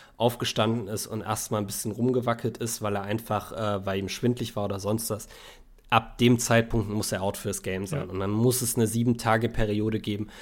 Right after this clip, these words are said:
Speaker 1: Und erst wenn der Concussion-Test nach sieben Tagen immer noch negativ ist, dann darf er wieder spielen.
Speaker 2: Ja.
Speaker 1: Wirklich, das muss man wieder ernst nehmen. Und
Speaker 2: Ja.
Speaker 1: du hast es ja auch in dem Spiel der Packers gegen die Viking-, äh, gegen die, äh, Patriots direkt gesehen. Ähm,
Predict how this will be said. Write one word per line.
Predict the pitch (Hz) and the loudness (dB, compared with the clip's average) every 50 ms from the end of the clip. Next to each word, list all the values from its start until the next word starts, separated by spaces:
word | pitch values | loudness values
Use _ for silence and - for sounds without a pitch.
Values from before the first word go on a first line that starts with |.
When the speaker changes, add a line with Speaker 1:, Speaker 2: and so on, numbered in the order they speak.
| - - - - | -18 -16 -12 -6
Speaker 1:
Und | - 107 | 0 2
erst | 110 113 117 - - | 2 2 2 2 4
wenn | 117 110 | 4 6
der | 110 104 | 6 4
Concussion-Test | - - 120 110 - - 117 113 - 117 - - 110 - - - | 4 2 0 2 4 4 4 4 4 2 2 2 0 0 0 0
nach | 104 95 - | 0 0 -2
sieben | - - 127 123 131 120 | -4 -2 2 2 2 4
Tagen | - 127 117 113 113 117 113 113 117 - | 6 6 6 6 6 6 4 2 2 0
immer | - 120 117 117 | 2 2 4 4
noch | 113 107 - - | 2 2 0 0
negativ | 113 113 123 117 110 - - 113 98 - | 0 2 2 2 0 0 -4 -10 -12 -10
ist, | - 107 - - - | -10 -8 -10 -6 -4
dann | 107 104 107 101 | -2 -2 -2 -2
darf | 104 98 95 - | -4 -8 -8 -8
er | 104 95 | -8 -8
wieder | 95 95 92 | -8 -10 -12
spielen. | 95 - - - 123 147 | -12 -12 -8 -6 -4 -4
Speaker 2:
Ja. | 147 - - - - - - | -4 -6 -10 -18 -20 -12 -6
Speaker 1:
Wirklich, | - 120 123 120 - - | -4 -4 -4 -4 -6 -8
das | - 110 - - | -8 -4 -2 2
muss | 120 123 135 127 - | 2 2 2 2 2
man | 139 127 120 117 117 117 - - - - 113 107 - 110 113 | 4 4 6 6 4 2 -2 -8 -12 -12 -12 -12 -12 -4 0
wieder | 117 120 117 110 | 2 4 4 4
ernst | 95 92 95 107 104 - - - | 4 2 0 0 0 -2 -2 -2
nehmen. | 101 98 92 90 | -2 -2 -2 -2
Und | 95 95 | -2 -2
Speaker 2:
Ja. | 101 - - - - - - - | -2 -4 -6 -8 -14 -12 -10 0
Speaker 1:
du | - | 6
hast | - 123 127 - - | 6 6 8 6 4
es | - - | 2 4
ja | - 120 107 | 4 4 6
auch | 110 107 - | 4 2 2
in | 113 110 | 2 2
dem | 110 104 | 2 0
Spiel | - - - 127 127 131 | -2 -4 -2 0 2 4
der | 117 110 104 | 4 4 8
Packers | - 123 120 113 - 120 110 - | 10 10 10 10 8 2 2 2
gegen | - 113 107 107 104 | 0 0 0 0 0
die | 101 101 95 | -2 0 2
Viking-, | 110 110 113 113 - 131 117 - | 4 4 4 2 0 -2 -4 -2
äh, | 110 107 98 | -2 -2 -2
gegen | 92 101 98 101 98 | -2 -2 -2 -2 -4
die, | 98 95 - | -4 -6 -6
äh, | - 98 107 101 95 92 92 92 98 - | -4 -4 -2 -2 -4 -4 -6 -8 -10 2
Patriots | - - 123 127 123 - 117 110 - - | 6 6 6 6 4 0 -2 -2 -2 0
direkt | - 107 107 101 - | 0 0 0 0 -2
gesehen. | 113 101 - 107 110 110 113 117 - - - - - - - - 113 | -4 -2 0 2 2 2 0 -2 -6 -14 -20 -20 -20 -20 -10 -2 2
Ähm, | 107 104 104 104 104 107 104 101 95 92 | 4 4 4 4 4 2 2 0 -2 -4